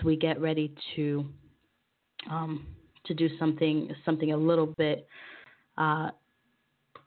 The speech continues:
along the lines of, of, of, of what I'm talking about here.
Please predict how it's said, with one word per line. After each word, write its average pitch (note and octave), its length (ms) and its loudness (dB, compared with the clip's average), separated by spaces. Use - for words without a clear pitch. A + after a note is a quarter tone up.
along E3 300 6
the D#3+ 80 4
lines D#3 380 2
of, D#3 160 -2
of, D3 160 -8
of, D3+ 200 -6
of D3+ 140 -4
what D#3 160 0
I'm D#3 60 -6
talking D#3 380 -6
about D#3 220 -4
here. - 300 -8